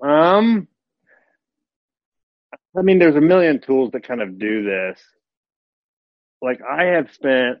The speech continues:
I'm working with another kind of one-on-one coaching client that's trying to just set up, they've got Segment, and they're just trying to, like, set up their funnel to track it, and to send the events, like, the custom events into Facebook and Google. Uh,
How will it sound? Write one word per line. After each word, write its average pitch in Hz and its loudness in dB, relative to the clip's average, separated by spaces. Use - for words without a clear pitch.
I'm 117 -10
working 123 -4
with 101 -10
another 104 0
kind 107 -10
of 92 -12
one-on-one 98 -6
coaching 101 -6
client 98 -6
that's 98 -8
trying 98 -6
to 95 -8
just - -8
set 165 4
up, 127 4
they've 123 -2
got 113 -2
Segment, 123 0
and 165 -6
they're 214 2
just 240 -2
trying 180 4
to, 147 6
like, 117 0
set 123 -2
up 110 -2
their 104 -8
funnel 90 -12
to - -16
track - -4
it, 90 -8
and 117 -4
to 107 -2
send 117 -2
the 107 2
events, 98 -2
like, 101 -8
the 110 -12
custom 107 -6
events 90 -8
into 95 -10
Facebook 98 -10
and 92 -8
Google. 90 -10
Uh, 101 0